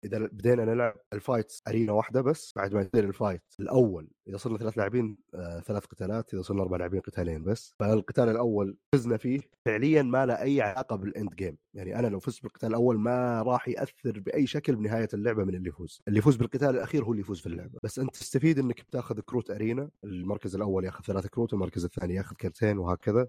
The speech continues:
وكروت الأرينا فيها قدرات مرة مفيدة. فعليًا أنت اللعبة تكافئك، تجهزك للقتال الأخير، بس بنفس الوقت ما تعاقبك إذا خسرت في القتال الأول. فما جربتها الحين، بس شكلها مرة مثيرة للاهتمام. برضو في إضافة اللي هم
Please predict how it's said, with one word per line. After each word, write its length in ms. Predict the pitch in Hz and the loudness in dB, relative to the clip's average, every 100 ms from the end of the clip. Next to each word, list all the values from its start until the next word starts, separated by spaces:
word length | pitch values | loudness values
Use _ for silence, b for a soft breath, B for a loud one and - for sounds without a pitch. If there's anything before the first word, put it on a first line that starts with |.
| _ b | _ b
وكروت 360 | - 151 208 | 6 8 8
الأرينا 300 | 156 135 165 - | 6 0 -2 -2
فيها 140 | 139 | -6
قدرات 500 | 113 107 107 117 - - | -6 -4 -4 -4 -6 -6
مرة 220 | 123 98 | -6 -4
مفيدة. 400 | 90 87 87 - | -8 -12 -14 -10
فعليًا 440 | - 123 175 156 127 | -4 -2 2 2 0
أنت 220 | - - - - | -8 -18 -20 -14
اللعبة 280 | - 135 117 | -6 -2 -4
تكافئك، 460 | - 110 147 113 | -4 -6 -6 -6
تجهزك 500 | 104 104 - 127 - | -8 -8 -4 -6 -8
للقتال 340 | 90 - 98 95 | -18 -14 -12 -12
الأخير، 400 | - - - - | -14 -16 -16 -10
بس 120 | 110 - | -8 2
بنفس 280 | 156 - | 4 4
الوقت 280 | 147 160 147 | 4 2 2
ما 100 | 147 - _ | -2 -2 _
تعاقبك 420 | 120 127 156 113 | -4 -2 -2 -4
إذا 100 | 101 | -8
خسرت 260 | 92 - 98 _ | -10 -12 -14 _
في 40 | |
القتال 360 | 95 - 95 87 | -20 -18 -14 -12
الأول. 200 | 85 92 | -14 -4
فما 760 | 123 120 117 117 117 117 123 240 | 2 4 4 2 2 0 2 2
جربتها 360 | 170 175 139 | 2 0 0
الحين، 240 | 127 160 170 | 0 0 -2
بس 140 | 131 | -2
شكلها 480 | - 143 113 98 98 | -4 -2 -2 -2 -2
مرة 240 | 107 95 | -2 -4
مثيرة 280 | 87 85 90 | -6 -6 -6
للاهتمام. 480 | 80 80 - 90 95 - - | -8 -14 -10 -6 -6 -8 2
برضو 300 | 143 113 113 | 4 4 0
في 160 | - 113 | 0 -4
إضافة 280 | 107 101 98 | -4 -6 -10
اللي 180 | 98 92 | -8 -8
هم 320 | 90 95 87 | -8 -10 -12